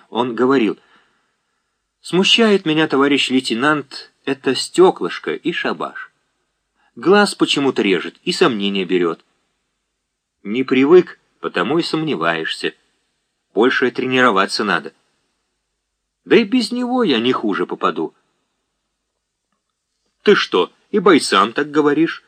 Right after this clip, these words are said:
Выразительно посмотрев на сержанта, спросил Усов. «Нет, нет, товарищ лейтенант, я просто говорю, что не освоил прицела, поэтому и попросил отдельно позаниматься со мной. А вот давайте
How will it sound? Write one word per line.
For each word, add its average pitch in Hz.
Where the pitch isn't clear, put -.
Выразительно 117
посмотрев 113
на 104
сержанта, 113
спросил -
Усов. 90
«Нет, 175
нет, 180
товарищ -
лейтенант, 90
я 104
просто 151
говорю, 131
что 147
не 127
освоил 175
прицела, 85
поэтому 202
и 196
попросил 190
отдельно 143
позаниматься 117
со 98
мной. 80
А 101
вот 185
давайте 214